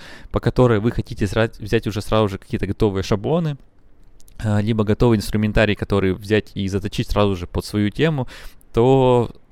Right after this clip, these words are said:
обрадую вас, огромное количество инструментов, которые это позволяют делать и которые уже имеют, м, встроенные шаблоны,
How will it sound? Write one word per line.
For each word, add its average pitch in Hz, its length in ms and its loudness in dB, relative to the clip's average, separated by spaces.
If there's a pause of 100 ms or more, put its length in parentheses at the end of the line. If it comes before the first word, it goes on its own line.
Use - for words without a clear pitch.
обрадую 104 440 2
вас, 110 420 -2
огромное 107 400 -2
количество - 320 -6
инструментов, 104 460 -4
которые 107 320 0
это - 140 -4
позволяют 92 460 -4
делать 135 360 -2 (260)
и - 80 -6
которые 127 320 0
уже 113 420 2
имеют, 107 480 0
м, 95 240 -6
встроенные 98 640 0
шаблоны, 123 600 -4